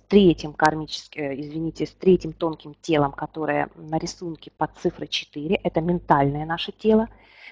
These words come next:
где заложены наши убеждения, э, наши программки в том числе.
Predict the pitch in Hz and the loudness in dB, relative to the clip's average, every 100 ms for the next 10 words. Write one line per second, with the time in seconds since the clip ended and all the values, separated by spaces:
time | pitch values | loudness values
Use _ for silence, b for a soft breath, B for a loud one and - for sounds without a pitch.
0 | - 180 180 180 180 170 170 160 160 - | 2 4 8 8 6 0 -4 -2 -2 -2
1 | - - 170 165 156 143 151 156 165 175 | -6 -8 -4 -4 -4 -6 -4 -4 -4 -6
2 | 196 _ b b b b b b b b | -8 _ b b b b b b b b
3 | b b b b _ _ 226 220 220 202 | b b b b _ _ 0 2 2 -2
4 | B B B B B B 190 202 - - | B B B B B B 0 0 0 -4
5 | 170 160 160 151 170 - 190 - 175 175 | -2 2 4 4 2 -4 -12 -4 -4 -4
6 | - - 180 170 170 | -8 -8 -4 -4 -6